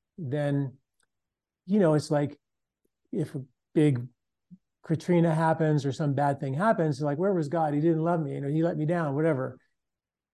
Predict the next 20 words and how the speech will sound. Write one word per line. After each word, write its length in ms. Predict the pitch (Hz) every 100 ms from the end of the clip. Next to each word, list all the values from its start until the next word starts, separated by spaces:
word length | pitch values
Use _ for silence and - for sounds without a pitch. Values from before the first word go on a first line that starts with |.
| -
But 100 | 165
if 100 | 180
you 200 | 180 160
love 380 | 151 170 135
God 380 | 127 175 269 240
so 200 | - 135
much 420 | 123 123 160 - -
and 180 | 160 139
that 80 |
you 140 | 160 151
have 240 | 170 160
your, 280 | 147 143 147
your 460 | 208 143 139 135 - 233
relationship 840 | 170 143 156 156 - 143 147 120
is 140 | 135 -
based 340 | 147 131 -
on 180 | 135 135
you 320 | 147 147 160
loving 500 | 214 185 156 226 247
God, 320 | 151 120 127